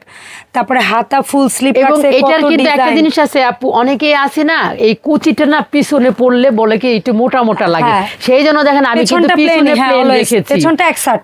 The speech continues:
Speaker 2: এক সাট
Speaker 1: পেছনেও
Speaker 2: রেখেছি।
Speaker 1: ঘের আছে,
Speaker 2: ঘের
Speaker 1: ঘেরের অভাব
Speaker 2: আছে,
Speaker 1: নাই।
Speaker 2: ঘেরের কোনো অভাব নাই।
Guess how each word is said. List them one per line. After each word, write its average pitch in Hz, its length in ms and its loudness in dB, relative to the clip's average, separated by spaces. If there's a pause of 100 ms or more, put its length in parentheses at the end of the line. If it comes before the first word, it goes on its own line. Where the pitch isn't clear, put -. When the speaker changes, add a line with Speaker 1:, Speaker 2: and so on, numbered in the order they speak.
(100)
Speaker 2:
এক 240 240 -2
সাট 277 180 -2
Speaker 1:
পেছনেও 359 380 0
Speaker 2:
রেখেছি। 294 160 2
Speaker 1:
ঘের 370 120 2
আছে, 311 300 0
Speaker 2:
ঘের 233 140 2
Speaker 1:
ঘেরের 320 240 2
অভাব 339 200 2
Speaker 2:
আছে, 269 120 2
Speaker 1:
নাই। 220 160 0
Speaker 2:
ঘেরের 262 340 2
কোনো 359 220 2
অভাব 247 220 0
নাই। 175 300 0